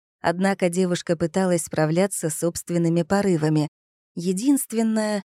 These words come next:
смогла бы Ирен удовлетвориться тем, что предлагал ей брак с защитником? Мне до сих пор помнились её упрёки Ариену в равнодушии и его ответ: «Порой лучше не начинать,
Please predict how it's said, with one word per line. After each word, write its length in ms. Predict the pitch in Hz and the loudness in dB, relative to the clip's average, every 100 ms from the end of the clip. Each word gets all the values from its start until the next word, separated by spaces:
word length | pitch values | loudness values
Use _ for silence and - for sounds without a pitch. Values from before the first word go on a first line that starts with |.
| _ - | _ -12
смогла 580 | - 180 170 185 277 | -2 0 2 2 0
бы 240 | 240 226 220 | 2 2 2
Ирен 300 | 208 233 214 | 2 0 0
удовлетвориться 1040 | 185 180 180 175 175 180 220 - - 175 | 2 2 2 0 0 0 0 -4 -2 -2
тем, 360 | 160 254 262 254 - _ | -2 -2 0 -2 -6 _
что 280 | - - 233 | -8 -2 0
предлагал 680 | 220 185 185 185 202 220 | 0 0 0 0 0 0
ей 280 | 196 175 190 | -2 0 0
брак 340 | 175 185 214 185 | 0 0 0 -4
с 40 | |
защитником? 1000 | 165 220 - - 196 - 156 156 156 151 - _ _ _ | -4 -4 -4 -8 -6 -2 -2 0 0 0 -4 _ _ _
Мне 340 | - 170 180 269 | -4 -2 0 0
до 120 | 226 | -2
сих 260 | - 202 - | -4 -8 0
пор 200 | 262 254 | 0 2
помнились 640 | 240 254 220 202 190 - | 2 2 2 2 0 0
её 300 | 185 196 240 | -4 0 0
упрёки 440 | 202 202 233 202 170 | 0 2 0 0 0
Ариену 640 | 180 240 240 208 202 196 - _ | 0 0 0 0 0 -2 -6 _
в 80 | 170 | -2
равнодушии 1000 | 185 185 226 240 220 160 - 151 143 156 _ _ | 0 2 0 2 2 0 -4 -4 -2 -4 _ _
и 80 | 214 | -4
его 440 | 254 254 247 226 | -2 0 0 2
ответ: 600 | 262 269 196 170 160 156 - _ _ _ | 0 0 0 2 2 -2 -14 _ _ _
«Порой 360 | 180 165 170 | 4 6 6
лучше 440 | 165 170 160 - 160 | 6 2 0 -4 0
не 160 | 160 | 2
начинать, 640 | 160 151 - 160 175 202 | 2 0 -2 0 0 -2